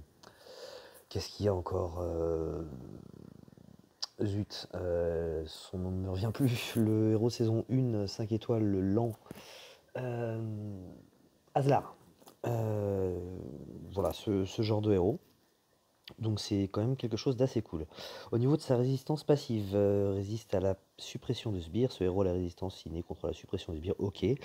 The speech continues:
Donc c'est encore comme Telluria, de, de mémoire, c'est exactement le, le même, euh,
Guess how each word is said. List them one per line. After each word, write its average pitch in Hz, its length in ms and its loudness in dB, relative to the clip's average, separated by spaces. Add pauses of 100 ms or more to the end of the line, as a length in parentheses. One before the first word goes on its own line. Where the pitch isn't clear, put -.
(360)
Donc 104 180 0
c'est - 160 0
encore 101 520 2
comme 151 180 4
Telluria, 117 460 6 (120)
de, 117 120 2
de 107 180 0
mémoire, 107 380 2
c'est - 120 -6
exactement 117 540 0
le, 98 440 2
le 90 140 0
même, 92 320 0
euh, 76 680 -2